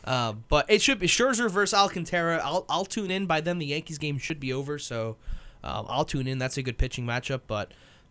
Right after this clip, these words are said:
i-, if I had to pick a division winner, Eddie, I'd probably go with the Braves again because,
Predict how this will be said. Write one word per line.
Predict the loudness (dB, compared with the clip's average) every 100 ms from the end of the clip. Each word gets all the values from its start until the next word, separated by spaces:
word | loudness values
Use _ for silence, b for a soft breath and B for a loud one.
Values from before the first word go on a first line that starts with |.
| 0
i-, | 6
if | 8 8
I | 8
had | 8
to | 6
pick | 6 6
a | 4
division | 0 0 0 0
winner, | -2 -2 0
Eddie, | 0 0
I'd | 0
probably | 2 2 2
go | 0 0
with |
the | -2
Braves | -2 0 2 0
again | -4 -2 0 2 0 -4 b b b -6
because, | -2 4 4 4 2 -2